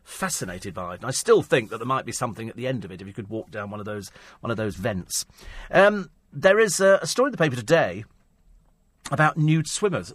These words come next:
Second time we've actually mentioned nude people on the programme. I'm sorry about that. But they joined demonstrators protesting at the Saudi royal family getting exclusive use of a beach. More than a hundred thousand people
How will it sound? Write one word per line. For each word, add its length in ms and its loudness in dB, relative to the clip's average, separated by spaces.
Second 340 -2
time 140 -2
we've 140 -8
actually 220 -6
mentioned 360 -4
nude 320 2
people 260 -6
on 100 -4
the 60 -8
programme. 400 -6
I'm 100 -12
sorry 200 -8
about 220 -10
that. 160 -14
But 140 0
they 160 6
joined 320 6
demonstrators 640 0
protesting 480 -2
at 80 -8
the 60 -4
Saudi 440 0
royal 240 2
family 500 0
getting 280 2
exclusive 640 -2
use 280 -4
of 80 -4
a 40 2
beach. 680 0
More 200 2
than 180 0
a 80 4
hundred 380 0
thousand 500 0
people 400 -2